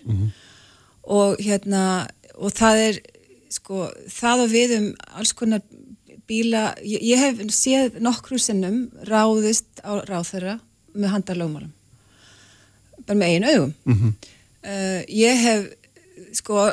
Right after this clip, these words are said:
Speaker 2: orðið vitni að því þar sem menn reyna að kveikja í byggingum, eh, sem eru mikilvægar í okkar samfélagi.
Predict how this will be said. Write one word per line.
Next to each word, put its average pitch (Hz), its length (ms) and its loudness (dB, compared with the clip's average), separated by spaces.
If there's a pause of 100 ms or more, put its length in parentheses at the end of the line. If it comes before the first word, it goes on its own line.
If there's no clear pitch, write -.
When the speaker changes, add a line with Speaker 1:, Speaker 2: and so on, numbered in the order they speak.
(100)
Speaker 2:
orðið 214 240 0
vitni 233 320 2
að 202 160 -2
því 247 180 0
þar 233 120 2
sem 214 120 -2
menn 202 140 2
reyna 196 220 0
að - 100 -8
kveikja 247 400 2
í 240 160 0 (500)
byggingum, 233 480 0 (1300)
eh, - 280 -6
sem 220 200 2
eru 214 140 4
mikilvægar 214 560 2
í 220 80 -4
okkar 190 180 -8
samfélagi. 185 420 -6